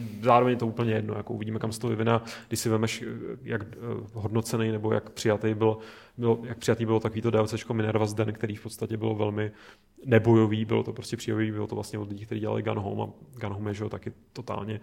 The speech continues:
eh, explorativní, že to je hrozný slovo, prostě zahrák, ve který jenom prozkoumáváte a, a je to skvělý a je to zábavný, tak, eh, si dovedu představit, že v tak krásném prostředí, nebo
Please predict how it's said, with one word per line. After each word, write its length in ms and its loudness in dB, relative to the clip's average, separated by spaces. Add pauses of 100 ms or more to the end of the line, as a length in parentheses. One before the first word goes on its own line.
(460)
eh, 240 -6
explorativní, 840 -2
že 260 -16
to 80 -14
je 60 -12
hrozný 220 -16
slovo, 260 -12
prostě 320 -10 (240)
zahrák, 380 -4
ve 60 -4
který 320 -6
jenom 180 -4
prozkoumáváte 800 -2
a, 140 -6 (280)
a 80 -2
je 80 0
to 60 -4
skvělý 380 -2
a 40 0
je 40 -4
to 80 -6
zábavný, 440 -2 (480)
tak, 300 0 (200)
eh, 40 2
si 140 2
dovedu 120 6
představit, 280 2
že 80 0
v 60 -8
tak 120 -2
krásném 340 4
prostředí, 360 -2
nebo 180 -2